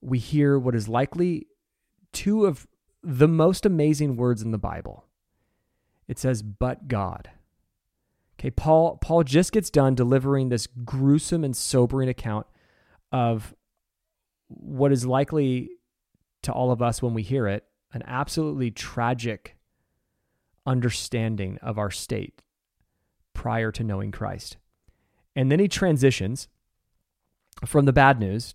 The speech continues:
to the good news. And again, what makes the good news so good is that there's bad news. And that was the bad news. And he makes this transition with two words, "But God."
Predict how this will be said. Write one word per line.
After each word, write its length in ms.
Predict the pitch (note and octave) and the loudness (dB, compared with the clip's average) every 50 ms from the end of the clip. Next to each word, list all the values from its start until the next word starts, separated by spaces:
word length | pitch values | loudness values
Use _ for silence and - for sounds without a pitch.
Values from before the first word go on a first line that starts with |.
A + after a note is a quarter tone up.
| _ - | _ -8
to 100 | - C#3 | -6 -4
the 100 | C3 C3 | -2 0
good 180 | B2 C#3+ B2 G#2+ | 0 0 -2 -2
news. 340 | G#2 - B2+ - - - _ _ _ _ _ _ _ _ _ _ _ _ _ _ _ - | -4 -10 -12 -14 -18 -20 _ _ _ _ _ _ _ _ _ _ _ _ _ _ _ -2
And 300 | D3+ C#3+ C3 C3 C3 - - _ _ _ _ _ _ _ _ _ - | 0 2 2 2 0 -4 -10 _ _ _ _ _ _ _ _ _ -8
again, 380 | D3+ C3+ A#2+ D3 D#3 C#3 A#2 A2 - | -4 -2 0 2 2 2 0 -2 -6
what 240 | - C3 C3+ - D#3 | -4 -2 -2 -2 0
makes 260 | D#3 D#3 E3+ D#3+ - | 0 0 -2 -2 -2
the 100 | - D3 | -2 -2
good 220 | B2+ A#2+ C#3+ C#3 C3+ | 0 2 2 2 2
news 180 | C3+ B2+ A2+ | 0 0 0
so 160 | - - B2 A2 | -2 -2 -4 -2
good 460 | G2+ B2 C#3 C#3 A#2 G2+ G2 - - - | 0 0 0 2 2 0 -2 -6 -10 -8
is 180 | - C3 A#2 A2+ | -6 -6 -4 -4
that 120 | B2 A2+ | -4 -4
there's 160 | B2 A#2+ G#2+ | -4 -4 -4
bad 300 | - - B2 C3 C#3 A#2 | -4 -4 -4 -4 -6 -8
news. 340 | G2 E2+ A1+ - - - - _ _ _ _ _ _ _ _ _ - | -10 -14 -14 -16 -18 -20 -20 _ _ _ _ _ _ _ _ _ -6
And 160 | C3+ C3 B2+ | -2 -2 0
that 140 | C3+ C#3+ C#3+ | -2 -2 -2
was 160 | D3+ B2+ A#2 | -4 -4 -2
the 80 | B2 A2+ | -2 -2
bad 280 | A2+ A#2+ A#2+ C3 A#2+ | -2 -2 -2 -2 -4
news. 380 | A2 F2 C#2+ C#2 - - - - _ _ _ _ _ _ _ _ _ _ _ _ - | -6 -10 -12 -14 -16 -18 -18 -20 _ _ _ _ _ _ _ _ _ _ _ _ -2
And 100 | D3+ D3+ | 0 2
he 80 | D3 | 2
makes 260 | C#3+ C#3+ D3+ E3 - - | 4 4 2 2 2 0
this 140 | F3 D#3 | -2 -2
transition 720 | - - D3 B2+ A#2 G#2 A2 G#2 - - A#2 A#2 B2 C3+ - _ _ _ _ - | 0 0 -2 -2 0 0 -2 -2 -2 -4 -6 -8 -8 -10 -12 _ _ _ _ -6
with 200 | B2+ A#2+ - - | -6 -6 -6 -6
two 200 | - C3 C3 B2+ | -4 -2 -2 -2
words, 560 | B2 C3+ C3 A#2 G2+ F#2+ G#2 - - - _ _ _ _ _ _ _ _ _ _ - | -2 -4 -4 -6 -8 -10 -14 -18 -20 -20 _ _ _ _ _ _ _ _ _ _ -14
"But 420 | B2+ G#2+ - A#2+ A#2 B2 - - _ _ _ _ _ _ - | -8 -4 -2 -2 -2 -2 -4 -8 _ _ _ _ _ _ -10
God." 400 | - A#2 A2 G#2 F#2+ - - | -8 -6 -6 -6 -6 -8 -12